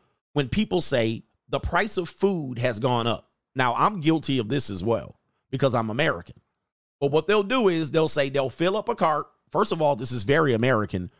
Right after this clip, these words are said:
Not many other countries have grocery storages like this, all right, because of the way they're set up. But most people don't know this. Like, when I talk about, when we talk about Max grocery centers and big Maximus stores and clubs and Costco's,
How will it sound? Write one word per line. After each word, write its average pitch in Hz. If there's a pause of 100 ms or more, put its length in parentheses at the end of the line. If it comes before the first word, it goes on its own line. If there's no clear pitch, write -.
(340)
Not 165
many 185
other 147
countries 139
have 117
grocery 107
storages 104
like 85
this, - (220)
all 101
right, 101
because 98
of 107
the 107
way 104
they're 95
set 98
up. - (360)
But 117 (220)
most 123
people 107
don't 90
know 85
this. 67 (680)
Like, 139
when 139
I 147
talk 151
about, 123
when 127
we 139
talk 135
about 104
Max 120
grocery 120
centers 113
and 85 (560)
big 135 (240)
Maximus 113
stores 113
and 85
clubs 110
and 80 (280)
Costco's, 123